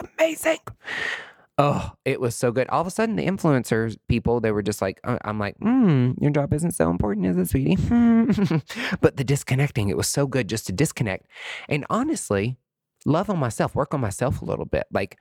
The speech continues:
do some things that feed my soul and do some things that I have probably been neglecting, like friends and family and reconnecting and all that stuff, you know, and, and my body, you know, like, like, it, it was time to kinda make that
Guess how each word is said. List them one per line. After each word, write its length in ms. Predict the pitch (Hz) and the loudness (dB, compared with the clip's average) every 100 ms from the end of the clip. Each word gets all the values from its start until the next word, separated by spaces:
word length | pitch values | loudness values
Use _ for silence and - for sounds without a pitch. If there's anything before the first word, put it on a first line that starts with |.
| _ - | _ 0
do 140 | 156 | 0
some 180 | 170 175 | 0 -4
things 320 | - 107 101 | -2 -4 -4
that 100 | - _ - | -8 _ -2
feed 300 | 131 135 113 | 0 0 0
my 240 | 98 98 | -2 -2
soul 420 | - 107 - - _ - - - | -2 -4 -4 -10 _ -20 -6 -2
and 120 | 127 | 2
do 120 | 156 | 0
some 160 | - 143 | 0 -2
things 340 | 127 120 110 | -2 -2 -2
that 160 | 120 - | -4 -4
I 100 | 127 | -4
have 200 | 147 113 _ | -4 -6 _
probably 260 | 131 139 131 | -4 -2 -2
been 200 | 110 110 | 0 -2
neglecting, 600 | 92 85 113 107 95 87 | -2 0 0 0 -4 -4
like 260 | 90 85 - | -6 -8 -10
friends 380 | - 113 101 90 | -2 0 0 -2
and 160 | 90 85 | -2 0
family 400 | 101 92 90 - | 0 0 -2 -4
and 120 | 90 | -4
reconnecting 640 | 104 - 95 90 78 76 | -4 -4 -6 -4 -4 0
and 80 | 95 | 0
all 100 | 90 | 0
that 160 | 87 - | -4 -4
stuff, 280 | - - _ - - - - - | -6 -6 _ -10 -10 -10 -12 -4
you 100 | 135 | -2
know, 100 | 139 | -2
and, 260 | 107 110 104 - | -2 -4 -6 -4
and 200 | 113 104 | -2 -2
my 160 | 90 | -4
body, 580 | 87 156 104 92 60 - - | -6 -4 -2 -2 -6 -14 -4
you 140 | 107 | 0
know, 200 | 101 101 | 2 2
like, 280 | 107 90 - _ _ - | 0 -4 -10 _ _ -2
like, 220 | 131 - - | -2 -2 -4
it, 120 | 135 | -2
it 60 | 139 | -2
was 140 | 131 | -2
time 300 | - 143 143 | -2 -2 -2
to 80 | 123 | -2
kinda 240 | - 131 104 | -2 0 0
make 340 | 104 117 - | 0 -2 -4
that 200 | 120 | -4